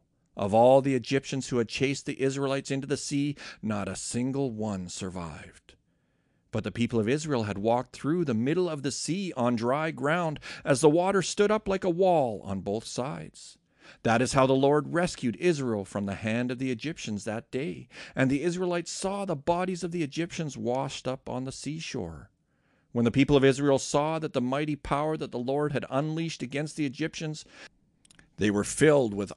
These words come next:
awe before him. They put their faith in the Lord and in his servant Moses. Exodus chapter fifteen. Then Moses and the people of Israel sang this song to the Lord.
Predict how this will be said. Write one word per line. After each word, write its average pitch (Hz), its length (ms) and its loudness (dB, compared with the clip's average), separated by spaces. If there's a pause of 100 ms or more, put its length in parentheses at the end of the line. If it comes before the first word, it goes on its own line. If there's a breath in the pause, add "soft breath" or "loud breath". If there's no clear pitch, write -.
awe 110 400 4
before 90 480 -6
him. 82 320 -14 (400 loud breath)
They 127 100 2
put - 200 4
their 151 100 6
faith 156 400 0
in 156 80 0
the 147 100 2
Lord 151 500 0 (100)
and 95 160 -6
in 95 100 -4
his 90 180 -6
servant 113 640 -6
Moses. - 840 -14 (1700 soft breath)
Exodus - 680 -2 (480)
chapter 92 360 -2
fifteen. 82 640 -6 (2750 soft breath)
Then 135 280 2
Moses 165 480 2
and 117 140 2
the 117 60 2
people 127 340 0
of 113 100 2
Israel 123 380 0
sang 110 420 0
this 139 180 -2
song 139 500 -4
to 117 100 -2
the 107 100 -2
Lord. 131 540 -6